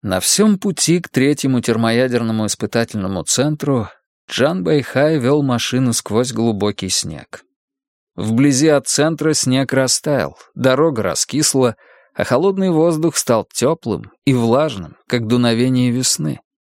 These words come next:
На склонах возле дороги цвели персиковые деревья. Странное явление посреди суровой зимы. Чжан Бэйхай направился к белому зданию, стоявшему в долине,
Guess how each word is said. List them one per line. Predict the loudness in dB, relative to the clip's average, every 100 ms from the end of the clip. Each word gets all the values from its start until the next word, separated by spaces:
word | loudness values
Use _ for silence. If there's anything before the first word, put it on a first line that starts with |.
| _ _ _ _ _ _ _ _ _
На | -4 -2
склонах | 0 2 4 2 2
возле | 2 4 4
дороги | 4 4 2 2
цвели | 0 0 0 0 0
персиковые | 2 2 0 -2 0 2
деревья. | 2 0 0 0 -2 -6 -10 _ _ -10
Странное | -6 -2 0 0 0 0 2
явление | 2 2 2 2 0
посреди | 0 -2 -2 -2 -2 -2
суровой | 0 2 2 0
зимы. | -2 -4 -6 -8 -16 _ _ _ _ _ _ _ _ -4
Чжан | 2 2 4
Бэйхай | 2 2 2 2
направился | 2 2 2 2 2 0 -2
к |
белому | -2 0 2 2 0
зданию, | -2 0 0 0 -2
стоявшему | -6 -2 0 0 0 -4 -4
в | 0
долине, | 0 0 -4 -8